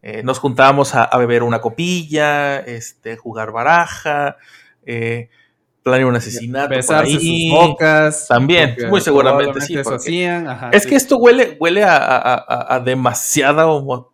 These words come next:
Speaker 1: homoerotismo
Speaker 2: Sí, sí, sí.
Speaker 1: por donde le
Speaker 2: Claro,
Speaker 1: veas,
Speaker 2: ¿verdad?
Speaker 1: güey,
Speaker 2: Sí, sí, sí, sí.
Speaker 1: demasiados. Te, te puedo asegurar que estos dos güeyes que, que fueron los fundadores,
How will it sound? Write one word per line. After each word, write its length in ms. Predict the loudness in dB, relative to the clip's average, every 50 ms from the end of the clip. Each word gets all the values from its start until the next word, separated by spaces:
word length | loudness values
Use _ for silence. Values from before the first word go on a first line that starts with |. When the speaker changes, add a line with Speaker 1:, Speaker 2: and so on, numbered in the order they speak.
| _ _ _ _ _ _ _
Speaker 1:
homoerotismo 800 | _ -4 -2 2 2 4 4 4 2 0 -2 -4 -2 -2 -2 -2
Speaker 2:
Sí, 60 | -2
sí, 40 | -2
sí. 60 | -2
Speaker 1:
por 160 | -2 0 2
donde 260 | 2 2 2 2 0
le 80 | 0 0
Speaker 2:
Claro, 160 | 0 2 2
Speaker 1:
veas, 140 | 4 4 2 2
Speaker 2:
¿verdad? 160 | 0 -2 -2
Speaker 1:
güey, 100 | -2 -4
Speaker 2:
Sí, 80 | -6 -8
sí, 60 | -8 -8
sí, 80 | -2
sí. 80 | 0 0
Speaker 1:
demasiados. 960 | 0 0 0 -4 -6 -8 -10 -12 -14 -4 0 2 2 2 2 0 -2 -4 -8
Te, 80 | -14 -14 -14 _ -20 -20 -20 -20 -20 _ _
te 100 | -6 -4
puedo 180 | 0 2 2 2
asegurar 400 | 2 0 2 4 4 4 4 2
que 260 | -2 -6 -6 -6 -10 _ _ _ _ _ _ _ _ _ _ _ _ _ _ _ _ _ -6 -4
estos 300 | -4 -2 -2 -2 -2 -2
dos 160 | -2 -4 0
güeyes 300 | 2 2 4 4 2 0
que, 280 | -4 -6 -6 -6 -6 -8
que 100 | -6 -2
fueron 180 | 0 0 0
los 100 | 0 -2
fundadores, 640 | -4 -4 -4 -2 -2 0 0 2 0 0 -2 -6